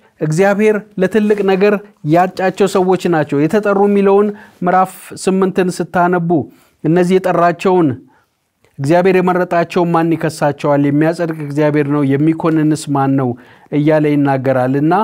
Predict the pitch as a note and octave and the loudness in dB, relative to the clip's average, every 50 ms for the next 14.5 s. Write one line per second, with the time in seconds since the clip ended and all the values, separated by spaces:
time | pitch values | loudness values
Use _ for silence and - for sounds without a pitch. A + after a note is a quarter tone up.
0 | A3 - - - - - _ _ - D#3+ F3+ F3 G#3+ A3 F3+ F#3+ F3+ F#3 G3+ G#3 | -2 -6 -14 -20 -20 -20 _ _ -2 -2 0 2 2 2 2 2 0 0 0 0
1 | A#3+ A#3 A3+ G#3+ G#3 F#3+ F#3+ F#3 F#3+ F#3 F#3 F3+ E3+ E3 - F3 E3 D#3+ - D#3+ | 2 2 2 2 2 0 0 0 0 -2 -2 -2 -4 -2 0 0 -2 0 0 -2
2 | D#3 D#3 E3 E3 D#3+ D3+ C#3+ B2+ D#3 D#3 D#3 C#3+ C#3 D3 D3 - C#3 A#2+ G#2 G2 | -2 -4 -4 -6 -4 -4 -2 -2 0 0 0 0 -2 -4 -4 -4 -4 -4 -4 -6
3 | F#2+ - _ _ _ _ _ _ _ _ _ _ - C#3+ B2+ B2+ B2+ B2 D#3 E3+ | -10 -14 _ _ _ _ _ _ _ _ _ _ -6 -2 0 0 0 0 0 0
4 | E3+ A3 G#3 G#3 G3 G3 F#3+ F3+ F3+ G3 G3+ F#3+ F3 F3 - - - F#3+ F3 F#3 | 0 0 0 2 2 2 0 0 0 0 0 0 0 -2 -2 -4 -6 -4 -2 0
5 | F3+ F#3 F3+ F3 F3 F3+ F3+ F3 F3 E3+ E3+ E3+ - F3+ E3+ E3 E3 E3 E3 D3 | 0 2 2 2 2 0 0 0 0 0 0 0 0 0 0 2 2 0 0 0
6 | E3 F3 E3+ E3 E3 D#3+ D#3 - E3 D3+ D3+ D3+ D3+ C#3+ C#3 - D#3 D3+ C#3+ C3+ | 0 0 2 2 0 -2 -2 -4 -2 -2 0 0 0 -2 -4 -2 -2 -2 -2 -2
7 | - - D3+ C#3+ C3 C3+ C3+ C3+ C3+ B2+ C3 B2+ B2 C3 B2+ B2 B2 - - B2+ | -4 -6 -8 -6 -4 -2 -2 -2 -2 -2 -2 -2 -2 -2 -4 -4 -6 -6 -6 -6
8 | A2+ G#2 G2+ - - D3+ E3+ - - - A3 G3+ G#3 G#3 G#3 G3+ G3 - G#3 G3 | -4 -4 -6 -4 -2 -4 -4 -2 -4 -4 -2 -2 0 0 0 -2 -2 -2 -2 -2
9 | G3 G3 G3 G3 - G3 F#3+ F3+ F3 E3 D#3+ F#3+ A3 G#3+ D#3+ D#3 C#3+ C3+ B2+ A#2 | -2 -2 -2 -2 -2 -2 0 0 0 0 0 -2 -2 -2 -2 -2 0 0 0 -2
10 | A2 - - A2+ F#2+ F2 - - - - - _ _ - C#3+ E3 G#3+ F#3 F#3 F#3+ | -2 -4 -8 -10 -10 -12 -14 -20 -20 -20 -20 _ _ -4 -2 0 0 0 2 0
11 | F#3+ F#3+ F#3+ - G3+ G3 F#3+ F#3 F3+ F3 F#3 F3 F3 E3+ E3 E3 E3 D#3+ D3+ D3 | 0 0 0 0 0 0 0 0 -2 -2 -2 -2 -2 -2 -2 0 0 0 0 -2
12 | - C#3+ C3 A#2+ B2 A#2 A2+ A2 G#2+ G#2+ - - G2 F#2 - _ _ _ _ _ | -4 -6 -6 -4 -4 -4 -4 -6 -8 -8 -10 -14 -16 -16 -18 _ _ _ _ _
13 | _ - A#2+ C3+ F3+ G#3 F#3+ F3 E3+ F3+ F3 - E3 D#3+ D#3+ - E3 D3+ D3+ D3 | _ -6 -4 -4 -2 -2 -4 -2 -2 -2 0 0 0 0 0 -2 -2 0 0 0
14 | C#3 C3+ C#3+ C#3+ C#3+ C#3+ C#3+ D3 D#3+ F#3+ | 0 0 -2 -2 -2 -2 -2 -2 -2 -4